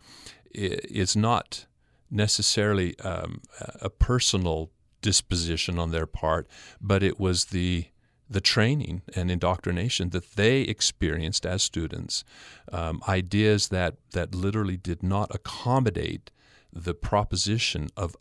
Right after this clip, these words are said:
other species of relic hominoid existing alongside us. That's changed now. That's changed, and I think we'll talk, we'll come to that in a little bit. But, but, um, we have a crop of students that are coming up,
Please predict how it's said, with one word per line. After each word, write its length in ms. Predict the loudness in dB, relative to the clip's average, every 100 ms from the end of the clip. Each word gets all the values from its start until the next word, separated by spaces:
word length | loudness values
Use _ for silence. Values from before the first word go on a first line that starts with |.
| 0
other 280 | 2 4 2
species 480 | 2 0 0 -2
of 140 | -2 0
relic 260 | 2 2 -2
hominoid 720 | -4 -2 -2 -2 -6 -10 -10
existing 480 | -6 -4 -4 -4 -4
alongside 640 | -4 -4 -4 -4 -6 -8
us. 220 | -8 -12 -12 -20 -20 -2
That's 300 | 0 0 2
changed 480 | 2 4 0 -2
now. 240 | -6 -12 -20 _
That's 240 | -6 -6 -4
changed, 360 | -2 -2 -2
and 80 | -6
I 40 |
think 180 | -4 -4
we'll 80 | -4
talk, 240 | -4 -4
we'll 80 | -4
come 200 | -4 -6
to 100 | -4
that 220 | -6 -8 -10
in 200 | -8 -6
a 40 | -6
little 180 | -6 -4
bit. 280 | -4 -4 -6
But, 120 | -8 -12 -20 -20 -16
but, 320 | 0 2 2 -2 _ _ -20 -6
um, 400 | -2 0 -2 -4 -12 _ -10
we 260 | -4 0 2
have 200 | 4 4
a 140 | 2
crop 420 | 0 -4 0 0 2
of 80 | 0
students 440 | 2 2 2 -2
that 100 | -2
are 60 | -8
coming 340 | -4 0 2
up, 280 | 0 -2